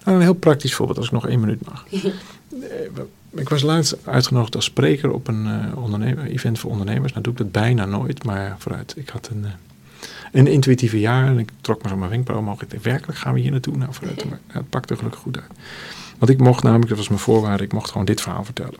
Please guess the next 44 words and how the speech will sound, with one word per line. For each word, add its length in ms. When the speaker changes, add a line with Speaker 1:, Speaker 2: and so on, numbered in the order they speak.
Speaker 2:
Oh 120
ja. 60
Speaker 1:
Mocht 200
eigenlijk 240
vertellen 180
dat 160
ze, 140
dat 220
er 180
ook 140
nog 120
een 60
andere 300
weg 200
was, 240
om 100
het 140
maar 120
Speaker 2:
<laughs> 0
Speaker 1:
even 160
lief 120
te 80
zeggen. 220
Dus 100
wat 80
heb 120
ik 80
gedaan? 320
Ze 120
mochten 260
drie 200
dingen, 520
drie, 240
vier, 200
vijf 240
namen 280
opschrijven 380
van 100
wie 120
ze 80
intens 360
veel 280
houden. 500
Speaker 2:
Mhm. 120